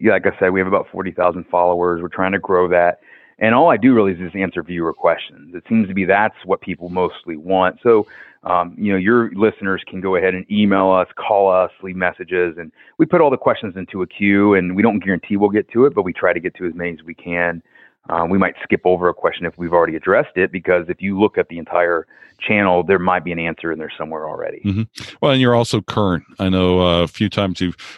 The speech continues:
Speaker 2: went along as Ohio law has changed. Uh, you've had special editions where you come out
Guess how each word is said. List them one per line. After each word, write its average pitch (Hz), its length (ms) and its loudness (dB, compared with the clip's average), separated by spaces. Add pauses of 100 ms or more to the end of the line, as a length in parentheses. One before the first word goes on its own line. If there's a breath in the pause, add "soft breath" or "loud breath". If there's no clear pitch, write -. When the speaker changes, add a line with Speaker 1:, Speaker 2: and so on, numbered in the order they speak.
Speaker 2:
went 104 200 2
along 101 320 4
as 90 240 2
Ohio 98 320 2
law 92 340 2
has 82 160 0
changed. 90 560 -2
Uh, 95 40 0
you've 87 240 0
had 85 200 0
special 87 500 0 (200)
editions 87 560 -2
where 90 160 2
you 82 100 2
come 90 240 -2
out 85 240 -2